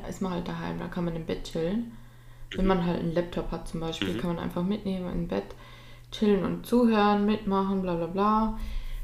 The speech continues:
Speaker 1: Und man kann halt nebenbei, keine Ahnung, was essen, irgendwie hier im Haushalt irgendwas machen, kurz Wäsche waschen, sonstiges.
Speaker 2: Mhm.
Speaker 1: Also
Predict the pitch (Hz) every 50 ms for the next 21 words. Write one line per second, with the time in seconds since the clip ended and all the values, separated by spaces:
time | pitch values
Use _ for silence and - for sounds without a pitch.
0 | - - - - - - - - - - - - - - - - - 202 196 196
1 | 196 190 190 - 196 196 202 202 190 190 - 202 214 202 190 190 185 185 185 180
2 | - - 190 185 185 185 - - 175 175 180 175 175 170 175 175 - - 202 202
3 | - - - 196 190 190 185 185 185 185 180 - 190 196 196 196 180 175 180 180
4 | 175 175 175 170 - 190 185 185 180 175 170 175 170 180 196 190 - 180 175 175
5 | 180 185 180 180 175 175 175 - 185 175 180 190 180 180 175 - - 185 180 175
6 | 175 175 - - - - - - - - - - - - - - - - - -
7 | - - - - - - - - - 165 190 202 202 - 196 175 180 185 185 -
8 | - 190 180 180 180 175 175 175 175 175 180 185 185 190 - 202 190 190 185 185
9 | 202 233 233 - - - - - - - - - - - - - - - - -
10 | - - - - - - - - - - - - - - - - - - - -
11 | - - - - - - - - 196 175 165 170